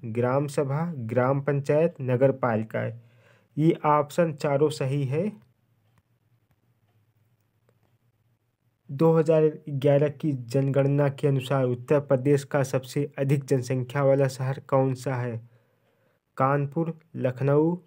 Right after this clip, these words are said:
अलीगढ़, बरेली। तो ऑप्शन ए सही है, कानपुर। हाल ही में केंद्र सरकार को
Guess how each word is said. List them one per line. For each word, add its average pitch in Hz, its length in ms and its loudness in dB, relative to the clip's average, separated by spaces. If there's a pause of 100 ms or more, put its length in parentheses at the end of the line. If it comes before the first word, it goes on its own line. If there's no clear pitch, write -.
(120)
अलीगढ़, 147 540 2 (360)
बरेली। 139 680 2 (1900)
तो - 220 -20
ऑप्शन 139 540 -2 (160)
ए 160 140 -2
सही 139 340 -4
है, 117 160 -4
कानपुर। 117 720 -4 (600)
हाल 156 280 2
ही 165 180 2
में 165 160 0
केंद्र 165 360 2
सरकार 147 440 -2
को 160 280 2